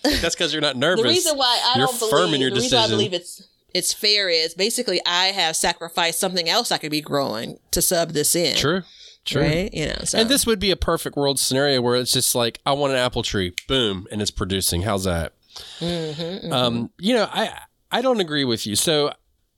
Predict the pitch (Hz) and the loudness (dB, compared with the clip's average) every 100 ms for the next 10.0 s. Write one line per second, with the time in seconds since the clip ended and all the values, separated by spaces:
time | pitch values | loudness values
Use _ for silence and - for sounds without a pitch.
0 | _ _ - - - - 622 719 698 - | _ _ -8 -8 -8 -8 -8 -8 -10 -12
1 | 1077 - - - - - 147 151 - 139 | -20 -20 -20 -20 -12 -4 0 0 -4 -12
2 | - - - - - - - - - 143 | -14 -18 -20 -20 -20 -20 -14 -10 -6 -2
3 | 160 165 - 156 147 139 123 135 - 110 | 0 0 0 -2 0 0 0 -2 -2 -2
4 | - 113 107 104 123 95 90 98 95 98 | 0 0 0 0 -2 -2 -2 -2 0 0
5 | 90 90 92 87 90 85 85 - 80 - | 0 0 0 0 0 -2 -4 -4 -4 -6
6 | - - - - - 135 131 165 226 214 | -16 -20 -20 -10 -2 -2 2 2 0 0
7 | 180 156 135 123 123 113 107 107 - 120 | 0 2 0 0 0 0 0 -2 -2 -2
8 | 110 120 113 147 - 147 135 127 - 120 | 0 0 0 0 0 0 2 0 -2 -4
9 | - - 117 117 117 107 101 - 78 87 | -4 0 2 4 2 -2 -4 -4 -4 -4